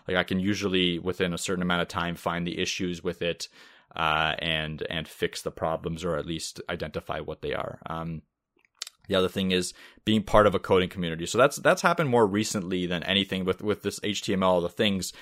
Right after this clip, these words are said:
uh, really like the fact that we're part of the whole coding community. Uh,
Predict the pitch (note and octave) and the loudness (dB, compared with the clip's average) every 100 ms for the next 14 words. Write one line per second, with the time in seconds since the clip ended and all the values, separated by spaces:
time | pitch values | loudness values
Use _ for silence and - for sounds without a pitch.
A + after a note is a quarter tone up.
0 | - - - F2 E2+ F2 F#2 D3+ D#3 A2 | -20 -14 2 4 6 4 4 2 4 6
1 | A2 - - G2 - F2 G2 - - G#2+ | 4 4 4 4 2 -2 -4 -4 4 6
2 | A2 G2+ F#2+ - F#2+ F#2 - G2+ G2 G#2 | 6 2 -4 -4 -4 -2 -2 -2 -2 -6
3 | F#2 F#2 F2+ F2+ E2+ - - _ _ F2+ | -4 -2 -2 -2 -4 -10 -20 _ _ 2
4 | E2+ | 2